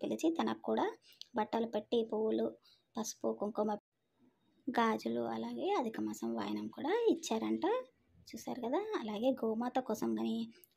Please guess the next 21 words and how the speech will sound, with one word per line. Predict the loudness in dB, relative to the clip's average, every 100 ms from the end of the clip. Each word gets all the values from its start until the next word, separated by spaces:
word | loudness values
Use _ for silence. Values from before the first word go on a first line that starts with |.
| 0
బెల్లం, | 4 4 4 2 0 -2
ఆకుర, | -4 -4 -2 -2 -2
శనగలు, | -2 0 2 2 2 2
ముప్పై | 0 2 4
మూడు | 4 2
అట్లు, | 0 -2 -2 0 -2 -4 -10 _ _ 0
బియ్యం, | 2 4 4 4 2 0
పువ్వులు, | 0 0 2 2 2 0
పసుపు, | -4 -4 -4 -2
కుంకుమ, | -2 -4 -2 -2 -2
హారతి | -2 -2 -2 -2 -4
తీసుకుని | -4 -2 0 2
వెళ్ళారంట. | 2 0 0 0 0 0 -4 _ -20 _ -16 -4
గోమాత | -2 0 -2 -2 -2
కోసమని | -2 0 4 4 2 -4 _ _ _ -8
తనకి | -6 -6 -2
ఇలా | 0 2 0
బొట్టు | -2 -4 -6
పెట్టి, | 0 0 2
పువ్వులు | 0 2 0 0
పెట్టి, | -4 2